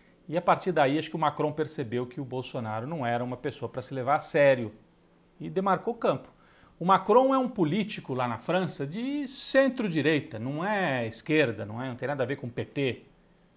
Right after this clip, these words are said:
né? Um sujeito moderado, mas o Lula mostra que tem capacidade de conversar da esquerda até a direita, né?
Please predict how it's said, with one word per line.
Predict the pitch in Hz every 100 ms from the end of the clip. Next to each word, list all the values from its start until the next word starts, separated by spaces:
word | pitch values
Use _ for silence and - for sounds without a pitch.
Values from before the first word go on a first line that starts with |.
| -
né? | 139 180 - _ _ _ - -
Um | 185
sujeito | - 156 180 175
moderado, | 147 151 143 139 165 175 - _ _ _ _ _ _ _ _ _ _ _ _ -
mas | 277 220 226
o |
Lula | 208 165 170 185 -
mostra | 170 165 165
que | 151
tem | 170
capacidade | 160 - 156 135 151 135
de |
conversar | 139 143 131 120 123
da | 113 127
esquerda | - - 202 247 262
até | 226 214
a | 208
direita, | 247 185 117 - _ _ _ _ _ _ _ _ _ _
né? | -